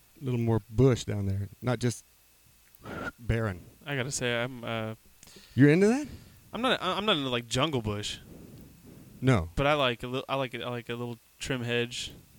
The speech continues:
Speaker 2: you know.
Speaker 1: Yeah, it's another texture down there. Give me,
Speaker 2: Yeah.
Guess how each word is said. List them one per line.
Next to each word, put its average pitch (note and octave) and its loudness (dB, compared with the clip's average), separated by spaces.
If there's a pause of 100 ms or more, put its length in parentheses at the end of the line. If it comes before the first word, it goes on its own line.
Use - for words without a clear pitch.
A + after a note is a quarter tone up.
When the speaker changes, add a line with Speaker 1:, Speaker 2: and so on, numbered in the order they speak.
(280)
Speaker 2:
you B2+ -6
know. A#2+ -6 (1040)
Speaker 1:
Yeah, G#3 4
it's F#3 4
another G3 8
texture G3+ 2
down A2 -4
there. F2+ -8
Give - 0
me, C#4 6
Speaker 2:
Yeah. D3 0